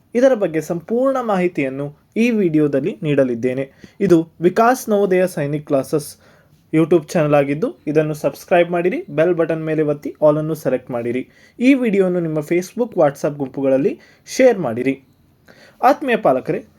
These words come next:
ಎರಡ್ ಸಾವಿರದ ಇಪ್ಪತ್ತೈದು ಇಪ್ಪತ್ತಾರನೇ ಶೈಕ್ಷಣಿಕ ಸಾಲಿನಲ್ಲಿ ಓದುತ್ತಿರುವ ಐದನೇ ತರಗತಿ ಅಥವಾ ಎಂಟನೆಯ ತರಗತಿಯ ಬಾಲಕರು ಮತ್ತು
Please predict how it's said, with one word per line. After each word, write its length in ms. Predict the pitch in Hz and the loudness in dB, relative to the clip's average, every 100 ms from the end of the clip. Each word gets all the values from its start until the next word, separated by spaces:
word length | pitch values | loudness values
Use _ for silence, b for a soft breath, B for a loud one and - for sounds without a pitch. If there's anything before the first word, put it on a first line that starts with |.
| b b | b b
ಎರಡ್ 320 | 156 220 262 | 6 6 4
ಸಾವಿರದ 400 | - 269 269 262 262 | 4 2 2 2 0
ಇಪ್ಪತ್ತೈದು 760 | 233 - 185 185 180 180 165 147 - - | -2 -2 -2 2 2 4 2 -6 -8 -6
ಇಪ್ಪತ್ತಾರನೇ 840 | 175 - 190 - 180 220 233 254 | -2 0 0 4 4 4 0 -2
ಶೈಕ್ಷಣಿಕ 640 | 262 185 180 - 226 214 208 | 0 0 0 0 0 0 -2
ಸಾಲಿನಲ್ಲಿ 720 | 202 131 123 113 107 170 - _ _ b b b | 0 -2 -2 -6 -4 -4 -6 _ _ b b b
ಓದುತ್ತಿರುವ 840 | 175 226 277 - 196 131 120 185 - _ _ - | 6 6 2 0 0 2 2 -2 -4 _ _ 0
ಐದನೇ 580 | 170 226 226 262 277 294 | 2 4 4 2 0 0
ತರಗತಿ 640 | - 185 180 151 156 196 _ - | 2 4 4 0 -2 -6 _ -4
ಅಥವಾ 400 | 156 170 147 156 | 0 2 4 2
ಎಂಟನೆಯ 560 | 170 185 196 233 254 262 | 0 -2 2 2 2 0
ತರಗತಿಯ 600 | 226 185 156 151 127 139 - b b b 120 | 2 2 2 -2 -2 -4 -6 b b b 2
ಬಾಲಕರು 720 | 156 202 208 - 151 196 - _ - | 4 6 4 0 -2 -2 -4 _ -2
ಮತ್ತು 440 | 247 262 151 151 | 0 0 -2 -4